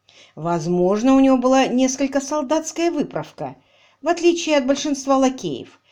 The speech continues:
и ещё что-то необычное в форме его затылка. Но эти детали, как понимала Бандл, вряд ли имели какое-то отношение к делу.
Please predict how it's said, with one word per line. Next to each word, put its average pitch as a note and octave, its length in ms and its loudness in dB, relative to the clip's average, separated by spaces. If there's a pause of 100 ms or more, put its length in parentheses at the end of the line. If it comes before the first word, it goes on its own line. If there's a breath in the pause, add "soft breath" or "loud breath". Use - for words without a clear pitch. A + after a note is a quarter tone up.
(280 soft breath)
и C4 100 -2
ещё C#4+ 280 0
что-то E4+ 520 -2
необычное D4+ 1000 -2
в - 60 -12
форме C4+ 340 2
его A#3 160 0
затылка. A3 580 -8 (840 soft breath)
Но A#3 160 -2
эти D4+ 240 0
детали, C4 460 2
как B3+ 180 -6 (320)
понимала A#3 460 0
Бандл, G#3+ 400 0
вряд C#4+ 340 0
ли G3 140 -4
имели F3+ 260 -4
какое-то F3+ 440 -2
отношение A3 520 -4
к A3 60 -8
делу. D3 320 -12